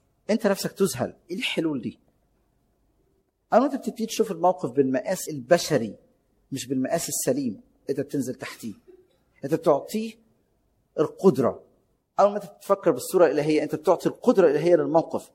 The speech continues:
يبتدي الموقف يخضع. هي دي الطريقة. افتح معايا مزمور سبعة وتلاتين. لداود:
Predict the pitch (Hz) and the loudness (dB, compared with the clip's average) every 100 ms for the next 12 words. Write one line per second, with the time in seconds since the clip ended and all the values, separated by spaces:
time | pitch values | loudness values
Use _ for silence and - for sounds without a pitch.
0 | _ - - 160 147 147 - - 139 - | _ -8 0 0 0 -4 -8 -2 -2 0
1 | - 98 - _ _ _ _ _ _ _ | -2 -2 -4 _ _ _ _ _ _ _
2 | _ _ _ _ - 196 226 233 285 - | _ _ _ _ 0 0 0 -2 0 -2
3 | - _ _ _ - - - 175 170 170 | -8 _ _ _ -12 -8 -6 -4 0 2
4 | 165 131 156 - 147 123 117 - 92 - | 2 0 -4 0 2 2 -2 -8 -12 -16
5 | _ _ _ _ _ _ _ _ _ _ | _ _ _ _ _ _ _ _ _ _
6 | _ _ _ _ _ _ _ _ _ _ | _ _ _ _ _ _ _ _ _ _
7 | _ _ _ _ _ _ _ _ _ _ | _ _ _ _ _ _ _ _ _ _
8 | _ _ _ _ _ - 156 170 196 131 | _ _ _ _ _ -4 4 6 6 -2